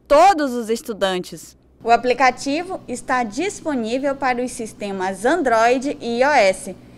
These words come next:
Nele é possível assistir às aulas e baixar conteúdo de maneira fácil e estudar onde quiser. Acompanhe o passo a passo. Você vai entrar na loja virtual do seu celular.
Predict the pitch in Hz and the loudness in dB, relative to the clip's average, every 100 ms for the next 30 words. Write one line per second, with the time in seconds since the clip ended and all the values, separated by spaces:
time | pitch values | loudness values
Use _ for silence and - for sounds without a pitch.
0 | - - 226 254 302 302 - 254 269 359 | -20 -6 0 4 6 4 0 0 2 0
1 | - - 277 320 285 226 220 220 - 233 | 0 -2 -4 0 0 2 0 -4 -6 0
2 | 262 320 202 240 277 302 330 302 262 294 | 2 2 4 4 4 2 0 -2 0 2
3 | 294 - 320 349 349 359 330 277 330 294 | 0 0 0 0 -2 0 2 0 0 -2
4 | 285 311 311 294 302 359 - - 302 285 | -2 0 2 4 4 2 0 0 2 2
5 | 285 262 - - - 208 208 240 349 - | -2 -10 -12 -20 -12 -6 0 2 2 0
6 | 311 247 285 285 254 320 381 359 349 294 | -2 2 2 4 2 0 -2 -6 -6 2
7 | 226 214 208 - - - 392 427 453 440 | 2 2 0 -18 -20 -4 -4 -2 -4 -2
8 | 269 240 226 240 226 254 247 208 151 - | 0 2 0 -2 -2 -2 -2 -2 -2 -6
9 | 160 151 - - - - - 208 240 233 | -10 -12 -18 -20 -20 -10 -4 0 2 4
10 | 269 294 277 - 233 277 294 240 226 247 | 4 4 0 0 4 4 4 4 6 4
11 | 240 190 240 427 - 302 240 294 302 294 | 2 -2 -2 -2 -2 2 4 4 2 -2
12 | 311 294 320 311 359 330 269 | 0 0 2 2 2 4 4